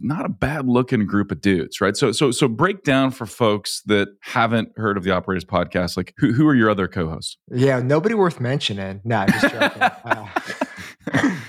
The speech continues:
Speaker 1: It's Sean Frank and some kind of wannabes, you know, that are, like,
Speaker 2: Yeah,
Speaker 1: trying to
Speaker 2: yeah.
Speaker 1: be like Sean Frank, riding on his coattails type.
Speaker 2: No, yeah. So you have Jason from Hexclad. And if you don't know Hexclad, they are,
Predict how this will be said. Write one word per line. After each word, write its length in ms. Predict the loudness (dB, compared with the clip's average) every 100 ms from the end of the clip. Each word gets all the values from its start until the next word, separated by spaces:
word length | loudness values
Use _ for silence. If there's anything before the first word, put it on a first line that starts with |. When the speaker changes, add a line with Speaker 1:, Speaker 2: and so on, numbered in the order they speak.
| -6
Speaker 1:
It's 120 | -4
Sean 300 | 0 2 2
Frank 400 | 0 2 2 4
and 140 | 2 0
some 320 | 0 2 2
kind 240 | 2 2
of 160 | 2 2
wannabes, 920 | 2 2 2 2 4 4 4 0 -2
you 80 | 0
know, 140 | 2
that 140 | 2 2
are, 20 |
like, 160 | 2 2
Speaker 2:
Yeah, 80 |
Speaker 1:
trying 180 | 2 2
to 40 | 0
Speaker 2:
yeah. 100 | -2
Speaker 1:
be 360 | -2 0 2
like 220 | 2 2 0
Sean 280 | -4 -4
Frank, 160 | -4 0
riding 240 | 2 2 2
on 100 | -2
his 100 | -4
coattails 640 | -4 -4 -4 -4 -4 -8
type. 140 | -12 -2
Speaker 2:
No, 100 | 2
yeah. 160 | 4 2
So 160 | 2 2
you 140 | 2
have 160 | 2 0
Jason 380 | 2 2 0
from 160 | -2 0
Hexclad. 720 | 0 -2 -2 0 2 0 -2
And 100 | -2
if 60 | 2
you 60 |
don't 120 | 2
know 80 | 2
Hexclad, 640 | 0 -2 -2 -2 -2 -2 -2
they 160 | -2
are, 500 | 0 0 0 -2 -6